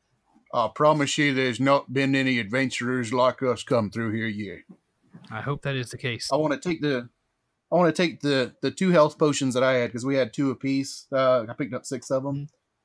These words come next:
Speaker 1: Uh, I wanna take my two health potions and, and give them to him.
Speaker 2: Gotcha. He looks up at you, and he grabs them both with his left hand, both the necks of those bottles in his left hand, and he takes them and he holds them against his chest, and he says,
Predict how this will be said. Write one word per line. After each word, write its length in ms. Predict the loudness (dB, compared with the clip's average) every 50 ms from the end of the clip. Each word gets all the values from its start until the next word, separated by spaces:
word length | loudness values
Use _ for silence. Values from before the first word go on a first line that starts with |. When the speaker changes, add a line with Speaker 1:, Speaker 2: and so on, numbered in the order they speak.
| _ -12
Speaker 1:
Uh, 220 | -6 -4 -2 0
I 40 | 0
wanna 180 | 0 -2 -2 -2
take 180 | -4 -4 -2
my 160 | 0 0 0 2
two 180 | 2 0 0
health 220 | 2 2 0 0 -2
potions 400 | -4 -4 -4 -2 -2 -2 -2 -2
and, 220 | -2 -4 -6 -6 -4
and 280 | -4 -2 -2 -2 -4 -6 -10 -18 -16 -10 -6
give 180 | -6 -4 -4
them 140 | -2 -4 -4
to 60 | -4 -6
him. 240 | -6 -8 -10 -10 -14 _ _ _ -12
Speaker 2:
Gotcha. 340 | -10 -10 -10 -12 -14 -16 -16 _ _ _ _ _ _ _ _ _ _ _ _ _ _ -8 -6
He 80 | -4
looks 260 | -2 -2 -2 -2 0
up 160 | 0 0 0 0
at 220 | -2 -2 -2 -2
you, 220 | -4 -2 -4 -4 -6 -10
and 100 | -12 -12
he 80 | -12 -12
grabs 420 | -8 -8 -6 -6 -6 -8 -10 -12
them 160 | -14 -14 -14
both 280 | -12 -10 -10 -10 -12 -12
with 100 | -16 -14
his 160 | -14 -14 -14
left 300 | -12 -12 -12 -12 -12 -12
hand, 360 | -12 -10 -10 -10 -10 -12 -18 _ _ _ _ _ _ _ _ _
both 240 | -14 -12 -12 -12 -12
the 140 | -12 -12 -10
necks 320 | -10 -10 -12 -12 -12 -16
of 80 | -14 -12
those 180 | -12 -12 -12 -12
bottles 460 | -10 -8 -8 -8 -8 -10 -14 -16 -18
in 80 | -18 -18
his 160 | -18 -16 -14
left 240 | -14 -14 -14 _ -14
hand, 140 | -14 -12 -12
and 80 | -12
he 80 | -12 -12
takes 260 | -10 -10 -10 -10 -10
them 160 | -12 -12 -12
and 80 | -12 -12
he 60 | -10
holds 220 | -10 -10 -12 -12
them 100 | -12 -14
against 320 | -12 -12 -12 -12 -12 -12 -16
his 120 | -18 -16
chest, 360 | -12 -10 -8 -8 -8 -8 -8
and 60 | -8 -8
he 40 | -8
says, 380 | -6 -6 -6 -6 -6 -8 -10